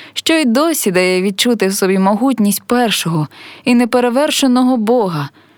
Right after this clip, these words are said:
Вогонь. Він знав його так добре,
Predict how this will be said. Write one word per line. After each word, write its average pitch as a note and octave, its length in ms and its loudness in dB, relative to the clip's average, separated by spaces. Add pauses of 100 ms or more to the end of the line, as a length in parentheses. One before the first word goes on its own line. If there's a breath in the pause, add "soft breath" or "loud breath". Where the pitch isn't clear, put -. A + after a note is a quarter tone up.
(100)
Вогонь. G3+ 720 0 (480 soft breath)
Він B3+ 280 2
знав B3 360 2
його G#3 280 0
так C#4+ 480 0
добре, G3+ 580 0